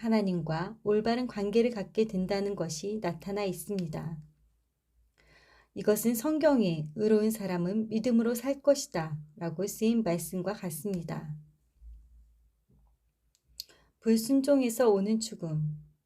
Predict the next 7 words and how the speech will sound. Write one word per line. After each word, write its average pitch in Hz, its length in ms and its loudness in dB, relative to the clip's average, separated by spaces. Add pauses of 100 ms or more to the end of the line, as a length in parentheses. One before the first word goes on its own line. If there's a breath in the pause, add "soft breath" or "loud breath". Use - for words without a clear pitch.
(1400 soft breath)
그러나 254 380 6
악한 269 340 2
행동으로 240 720 2 (100)
진리를 185 440 0
막는 185 460 0
모든 220 380 0
죄인들에게는 175 1080 2